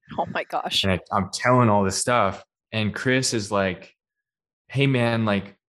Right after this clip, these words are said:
Speaker 2: you should join my mastermind. It's called Fast Foundations. Like, this would be really cool for you. I, I think I can teach you a lot. I think you would, you would benefit from,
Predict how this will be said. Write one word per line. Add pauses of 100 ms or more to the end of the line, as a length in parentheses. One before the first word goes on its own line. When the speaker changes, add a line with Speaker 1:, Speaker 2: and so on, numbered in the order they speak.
(180)
Speaker 2:
you
should
join
my
mastermind.
It's
called
Fast
Foundations.
Like,
this
would
be
really
cool
for
you.
I,
I
think
I
can
teach
you
a
lot.
I
think
you
would,
you
would
benefit
from,